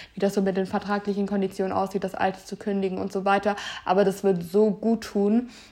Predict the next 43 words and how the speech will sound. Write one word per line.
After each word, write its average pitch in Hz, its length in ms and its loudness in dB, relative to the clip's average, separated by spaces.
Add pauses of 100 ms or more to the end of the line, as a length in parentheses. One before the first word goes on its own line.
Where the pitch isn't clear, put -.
(140)
einfach 214 280 2
so 208 220 2
diesen 202 200 4
frischen 208 400 0
Wind 208 200 4
zu 196 180 -2
haben, 190 300 2
weil 196 260 4 (760)
das 220 140 2
ist 220 160 0
ja 208 140 8
so 196 100 4
ein 196 160 2
Ort, 214 320 6
an 208 160 4
dem 196 100 4
ich 196 140 2
wirklich 208 260 0
so 196 100 0
gut 185 200 0
wie 208 60 0
jeden 196 280 2
Tag 196 260 -2
bin, 208 360 6 (220)
auch 196 160 -2
wenn 202 100 6
ich 208 160 0
nicht 202 160 0
jeden 202 200 2
Tag 196 200 -2
trainiere. 214 640 4 (380)
Ich 208 160 0
lage 208 320 6
halt 202 180 2
gerne 208 260 4
so 190 120 0
kleine 208 640 2 (320)
Tätigkeiten 208 840 2
wie 196 80 2
beispielsweise 196 1040 2 (240)
das 196 160 -2
Beantworten 202 800 2
von 190 320 -2